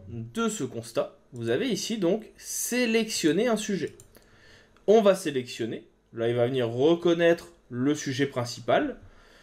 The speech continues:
On va attendre quelques instants le temps que ça se mette en place. Et là vous voyez qu'il a reconnu donc tout notre animal, il a même reconnu la branche.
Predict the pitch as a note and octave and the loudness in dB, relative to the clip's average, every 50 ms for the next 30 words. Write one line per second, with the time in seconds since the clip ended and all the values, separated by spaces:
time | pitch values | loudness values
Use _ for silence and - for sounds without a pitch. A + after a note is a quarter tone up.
0 | - - _ _ _ - C3+ C3+ B2+ C3 C3 B2+ B2+ C3 C3 B2+ C3 A#2 A2+ B2 | -20 -20 _ _ _ 2 2 4 6 6 6 6 4 0 -2 0 -2 -2 0 0
1 | A#2+ A#2 A2+ A2+ A2 - C3 B2 A#2 A2+ A#2+ A#2 A#2 - - - - G#2+ G2+ A2 | -2 -2 -2 -4 -4 -4 -2 -2 -2 -2 -4 -4 -4 -6 -6 -6 -6 -8 -8 -6
2 | A2 A2+ - F#3+ F#4+ F#4+ - - - - - A2+ G#2+ A2 A2+ A2+ B2 D3 - - | -6 -2 0 0 0 0 -2 -8 -16 -16 -12 -4 -2 0 2 4 4 2 2 2
3 | - B2+ B2 A#2+ A#2+ A#2+ A#2+ B2 C3 C3+ C#3 C3+ B2+ A#2 A#2 A#2 A#2 - - - | 0 2 4 6 4 4 4 2 2 2 0 -2 0 0 0 -2 -4 -8 -16 -12
4 | - - F3+ E3+ D3 C#3+ - C3+ A#2+ A#2 A#2 C3 D#3 F#3+ A3 F#3 B2+ A#2 B2+ B2+ | -4 0 4 4 4 4 4 2 2 2 2 2 4 4 4 4 2 2 2 0
5 | B2 A#2 B2+ C3+ C3+ D3 E3 F#3 D3+ A2+ G#2 A2+ A2 D3 A#3+ - - - | 0 0 0 0 0 0 0 2 2 2 2 0 0 -2 -2 -2 -6 -14